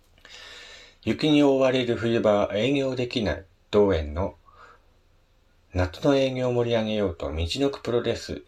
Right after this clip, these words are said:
が数年前に企画、新型コロナウイルスの影響で見送った二千二十年、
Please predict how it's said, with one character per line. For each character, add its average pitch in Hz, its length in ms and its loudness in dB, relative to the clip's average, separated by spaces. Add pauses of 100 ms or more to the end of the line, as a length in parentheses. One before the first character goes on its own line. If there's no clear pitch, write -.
が 82 180 -4
数 107 240 -4
年 101 240 -2
前 90 220 -2
に 78 160 -6
企 - 120 -18
画、 78 360 -6 (420)
新 113 280 -6
型 104 260 -2
コ - 100 -4
ロ 101 80 2
ナ 95 180 -2
ウ 95 60 0
イ 95 60 2
ル 87 100 -2
ス 80 140 -10
の 71 220 -4
影 78 200 -2
響 69 220 -4
で 67 120 -6
見 78 160 -4
送 98 220 -4
っ 76 40 -6
た 76 240 -4
二 78 120 -6
千 104 260 -6
二 76 140 -6
十 107 200 -4
年、 92 180 -4